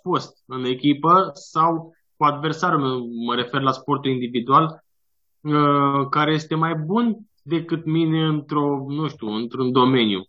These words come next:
Și vreau tot timpul să, să-l depășesc. Plus că, da, ne, ne ajută foarte mult să ne, să ne dezvoltăm.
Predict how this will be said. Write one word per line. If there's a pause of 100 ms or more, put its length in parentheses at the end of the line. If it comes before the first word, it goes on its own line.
Și
vreau
tot
timpul
să,
să-l
depășesc. (100)
Plus
că, (640)
da,
ne,
ne
ajută
foarte
mult
să
ne,
să
ne
dezvoltăm.